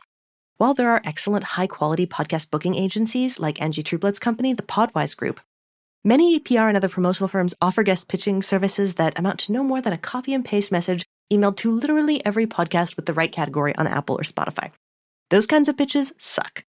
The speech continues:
and they're annoying, and the conversion rates simply cannot be that good,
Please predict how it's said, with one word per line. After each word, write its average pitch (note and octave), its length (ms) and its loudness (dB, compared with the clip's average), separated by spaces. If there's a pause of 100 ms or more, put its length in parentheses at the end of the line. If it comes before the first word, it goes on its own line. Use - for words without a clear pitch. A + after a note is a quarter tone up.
(220)
and F#3 120 2
they're F3 80 4
annoying, B3+ 460 2
and E3 140 -4
the D#3 60 -2
conversion A#3+ 420 2
rates A#3+ 360 0
simply F#4 400 4
cannot F3+ 340 0
be E3 120 2
that D3+ 180 0
good, C3+ 220 -2